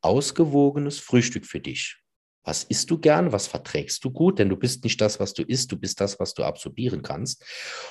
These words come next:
Und das ist auch ein ganz wichtiger Punkt, die Verdauung, ne? So, da fange ich an, okay, jetzt ist, die, wir gehen jetzt von der Klientin aus, du hast es jetzt geschafft, dreimal pro Woche über vier Wochen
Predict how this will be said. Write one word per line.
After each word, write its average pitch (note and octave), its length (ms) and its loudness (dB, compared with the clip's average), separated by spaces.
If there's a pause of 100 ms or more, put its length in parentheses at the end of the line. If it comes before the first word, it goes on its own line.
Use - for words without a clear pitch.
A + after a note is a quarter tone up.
(140)
Und F#2+ 380 2
das E2+ 160 2
ist G#2+ 120 -2
auch C#3 240 2
ein A#2 80 4
ganz C#2+ 260 0
wichtiger C#2+ 320 -2
Punkt, - 260 -6
die C3 60 -4
Verdauung, D2+ 560 2 (160)
ne? D3+ 320 -6
So, - 140 4
da - 100 2
fange A2 240 2
ich - 140 0
an, G#3+ 160 2
okay, A#2 340 2 (320)
jetzt C3 260 4
ist, - 280 2 (320)
die, A#2+ 240 2
wir B2 80 6
gehen C3 320 2
jetzt C#3+ 120 4
von A#2+ 120 2
der G#2 100 4
Klientin G2+ 480 -4
aus, A3+ 480 -2 (540)
du A#2 140 0
hast F3+ 220 4
es - 140 -2
jetzt B2+ 220 2
geschafft, - 580 0 (320)
dreimal B2 440 4
pro - 280 -2
Woche G3+ 460 2
über G#2 220 2
vier C#3 340 2
Wochen B2 540 0